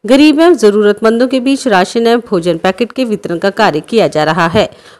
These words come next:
उन्होंने कहा कि कोरोना वायरस कोविड नाइनटीन संक्रमण के बढ़ते प्रभाव से पूरे देश में मानव जीवन के लिए बड़ी संकट उत्पन्न हुआ है।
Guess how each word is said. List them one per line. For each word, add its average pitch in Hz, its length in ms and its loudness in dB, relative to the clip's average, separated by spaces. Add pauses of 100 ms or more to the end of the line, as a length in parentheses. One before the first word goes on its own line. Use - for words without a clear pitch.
(120)
उन्होंने 339 320 4
कहा 339 220 4
कि 359 140 2
कोरोना 233 380 4
वायरस 240 380 2
कोविड 180 300 -2
नाइनटीन 180 500 -2
संक्रमण 214 580 -2
के 262 160 -2
बढ़ते 175 300 -4
प्रभाव 175 440 0
से 247 180 -4
पूरे 175 280 -2
देश 208 320 -2
में 277 140 0 (420)
मानव 277 300 2
जीवन 320 320 2
के 320 140 2
लिए 349 140 4
बड़ी 190 280 0
संकट 233 400 -2
उत्पन्न 208 460 -2
हुआ 165 160 2
है। 180 220 0